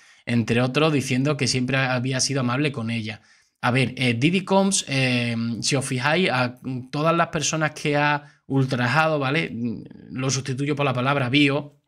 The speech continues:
la acción, eh, son todos, eh, f-, que a-, muchos ahora son famosos, pero en aquel momento no lo eran, y en aquel momento, claro, te-, él tenía el poder de, "Tú no te vas a atrever, yo te amenazo, tú te callas, está en silencio",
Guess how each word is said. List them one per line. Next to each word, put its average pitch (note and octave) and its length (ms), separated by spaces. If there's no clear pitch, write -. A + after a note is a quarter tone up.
la A2+ 160
acción, D3 420
eh, B2+ 400
son D#3 360
todos, E3 420
eh, C#3+ 100
f-, C#3 300
que - 80
a-, C3 180
muchos D#3 380
ahora D3 320
son C#3+ 220
famosos, E3+ 460
pero D3+ 140
en C3 80
aquel C3 240
momento D3+ 380
no B2+ 100
lo D3 140
eran, E3 280
y B2+ 220
en A#2+ 120
aquel C#3 200
momento, D3 440
claro, C#3 280
te-, B2 100
él C#3 120
tenía D3 280
el C#3+ 140
poder C#3 400
de, D3+ 260
"Tú C3+ 120
no C3 100
te B2+ 80
vas B2+ 160
a C3 40
atrever, D#3 500
yo A#2+ 140
te C3+ 80
amenazo, D#3 580
tú B2 100
te B2 140
callas, D#3 400
está B2+ 220
en B2+ 80
silencio", D#3 800